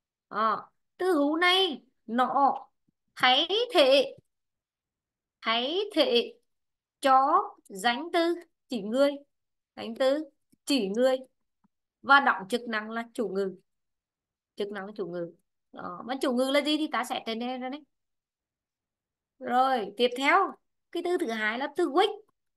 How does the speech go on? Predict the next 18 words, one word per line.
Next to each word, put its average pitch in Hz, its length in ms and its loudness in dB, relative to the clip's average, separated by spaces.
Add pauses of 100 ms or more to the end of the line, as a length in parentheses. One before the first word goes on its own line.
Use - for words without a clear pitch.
(1040)
Which 294 360 0
ta 294 180 4
dịch 330 160 0
là 349 240 2 (200)
cãi, 269 460 2
cãi 240 180 2
mà. 311 400 2 (480)
Cãi, 247 580 0 (1080)
cãi 254 300 2
mà. 285 420 2 (1200)
Cãi - 200 -6
mà. 220 260 -6 (920)
Cái 302 200 2
này 359 360 2
á, 440 80 -2 (100)
nó 254 240 0
thay 302 380 -2
thế, 302 420 6